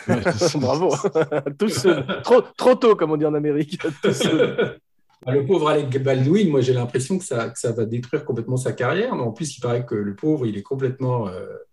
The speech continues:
Speaker 3: il, ça doit être, enfin, c'est, c'est, on, on se marre, mais c'est dramatique comme truc.
Speaker 2: Non, c'est, c'est terri-, c'est une histoire, euh, tragique.
Speaker 3: Après,
Speaker 2: Ouais.
Speaker 3: tu sais que sur la, la fusillade à la fin de Scarface, euh...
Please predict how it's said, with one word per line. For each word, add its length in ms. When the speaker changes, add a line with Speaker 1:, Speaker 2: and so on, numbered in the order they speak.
Speaker 3:
il, 400
ça 120
doit 140
être, 240
enfin, 180
c'est, 260
c'est, 240
on, 280
on 40
se 140
marre, 260
mais 80
c'est 140
dramatique 580
comme 160
truc. 160
Speaker 2:
Non, 120
c'est, 200
c'est 120
terri-, 260
c'est 220
une 120
histoire, 320
euh, 100
tragique. 500
Speaker 3:
Après, 240
Speaker 2:
Ouais. 60
Speaker 3:
tu 80
sais 160
que 80
sur 160
la, 180
la 140
fusillade 640
à 180
la 120
fin 220
de 100
Scarface, 680
euh... 300